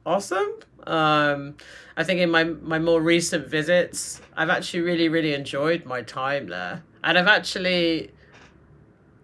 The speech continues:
it's actually contradicted a lot of, a lot of my previous, like, grudges against it.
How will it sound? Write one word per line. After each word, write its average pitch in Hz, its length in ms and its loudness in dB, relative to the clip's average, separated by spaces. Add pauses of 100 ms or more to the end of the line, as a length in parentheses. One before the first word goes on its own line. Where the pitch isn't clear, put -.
(340)
it's 175 140 -2
actually 202 320 2
contradicted 190 880 -2
a 147 80 2
lot 147 260 0
of, 139 840 -6 (320)
a 160 80 0
lot 160 300 2
of 147 220 -10
my 143 280 2
previous, 151 800 -2
like, 135 560 -8 (580)
grudges 147 400 4
against 127 460 -6
it. - 260 -10